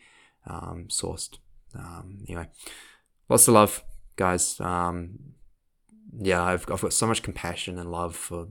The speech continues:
you guys that listen, for you, Mister or Miss or Missus, <laughs> whoever's listening.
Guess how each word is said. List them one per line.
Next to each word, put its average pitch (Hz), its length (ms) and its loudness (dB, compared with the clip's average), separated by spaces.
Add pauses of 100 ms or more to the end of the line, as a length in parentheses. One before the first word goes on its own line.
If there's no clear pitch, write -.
(180)
you 87 160 -8
guys 85 320 -6
that 87 120 -12
listen, 87 460 -6
for - 140 -10
you, 90 320 0 (720)
Mister 87 400 -4
or 87 80 -4
Miss - 380 -4 (280)
or 90 140 -8
Missus, 90 420 -4 (500)
<laughs> - 500 -16
whoever's 92 340 4
listening. 87 380 -2